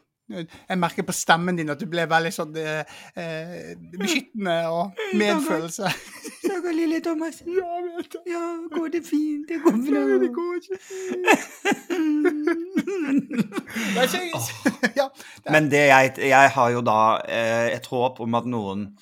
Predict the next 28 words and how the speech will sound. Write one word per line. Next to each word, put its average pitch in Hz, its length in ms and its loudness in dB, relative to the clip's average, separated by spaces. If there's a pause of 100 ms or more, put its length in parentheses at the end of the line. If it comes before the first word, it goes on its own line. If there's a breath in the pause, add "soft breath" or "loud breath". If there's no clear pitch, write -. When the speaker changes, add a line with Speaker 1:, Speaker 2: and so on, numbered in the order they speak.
(280 loud breath)
Speaker 2:
når 151 300 2
dette 139 260 0
skal 151 200 -2
skje 160 280 -2
da, 104 160 -2 (160)
Speaker 1:
Ja. 143 100 -8 (540)
Speaker 2:
så - 180 -4
vil 117 160 -2
du 113 80 -2
jo 123 80 -2
få, 117 220 -4 (400)
eh, 101 880 -6
heavy 98 320 -8
smertestillende. 101 640 -10
Mest 113 160 -10
sannsynlig 135 400 -6
vil 104 140 -6
du 104 60 -8
få 123 120 -8
lystkast. - 560 -8
Har 143 80 -2
du 156 80 -6
med 147 200 -4
deg 151 100 -2
noen 143 200 -4
som 156 140 -14
kan 175 160 -10
filme? 165 340 -6